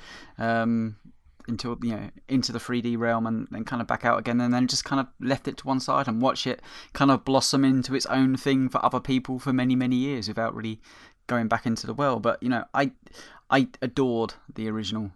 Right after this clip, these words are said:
version. Um, the Xbox version is a,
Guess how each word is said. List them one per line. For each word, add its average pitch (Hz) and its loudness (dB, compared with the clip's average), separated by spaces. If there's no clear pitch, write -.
version. 107 -6
Um, 113 -4
the 120 -2
Xbox - -4
version 117 -2
is 117 -4
a, 117 -2